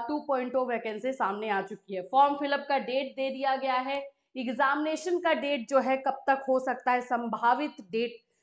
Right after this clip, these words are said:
जिसमें थोड़ा बहुत ऊपर नीचे हो सकता है, but संभावित डेट जो है वो भी दे दिया गया है। ये सभी चीज़ें जो है बता दी गई हैं।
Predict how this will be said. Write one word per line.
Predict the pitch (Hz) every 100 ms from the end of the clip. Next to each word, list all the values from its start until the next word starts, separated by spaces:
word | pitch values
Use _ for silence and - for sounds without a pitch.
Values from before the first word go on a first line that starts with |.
| -
जिसमें | 247 254 277 277
थोड़ा | 269 254
बहुत | 262 262 262
ऊपर | 247 254
नीचे | 254 269
हो | 240
सकता | 240 240 302
है, |
but | 277
संभावित | - 247 226 226 240 247
डेट | - 240 240 -
जो | 220
है | 226 240
वो | 196 214
भी | 262
दे | 254
दिया | 233 240 226
गया | 220 214
है। | 233 254 - _ _ 214
ये | 285
सभी | 285 262 269
चीज़ें | - 247 254
जो | 247 226
है | 247 254
बता | 226 196
दी | 185 190
गई | 185 190
हैं। | 180